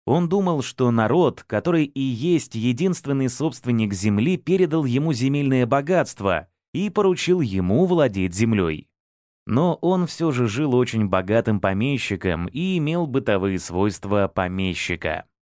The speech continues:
Аксаков учил, что русский народ государственности не хочет. Он хочет для себя не политической свободы, а свободы духа. Но он не имел ни свободы политической, ни свободы духа. И менее всего он имел свободу духа в московской России.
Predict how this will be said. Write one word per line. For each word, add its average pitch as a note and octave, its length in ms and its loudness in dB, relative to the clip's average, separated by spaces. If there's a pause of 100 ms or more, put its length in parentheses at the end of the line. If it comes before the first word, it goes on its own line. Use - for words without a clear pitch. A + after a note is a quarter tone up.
Аксаков G3+ 640 -2
учил, E3+ 320 -2
что C3+ 220 -2
русский D3 280 0
народ A#2+ 280 2
государственности D3+ 880 -2
не D#3 160 0
хочет. G2 680 -2 (280)
Он F3+ 220 2
хочет F3+ 360 0
для B2 120 2
себя B2 380 0
не C3+ 180 0
политической C#3 680 0
свободы, B2+ 640 2
а F2 140 2
свободы B2 520 0
духа. C#3 500 -2 (480)
Но D#3 360 2
он E3+ 260 2
не D3+ 200 4
имел C#3+ 260 2
ни A#2+ 160 4
свободы G#2 560 0
политической, D#3 920 -2
ни G#2+ 260 2
свободы D#3+ 580 2
духа. G2 600 0 (400)
И G2 280 -2
менее A2+ 480 2
всего G#2 500 0
он B2 240 0
имел D#3 220 0
свободу B2 560 0
духа D#3 380 0
в A#2 80 -2
московской C3 760 0
России. G#2 680 -2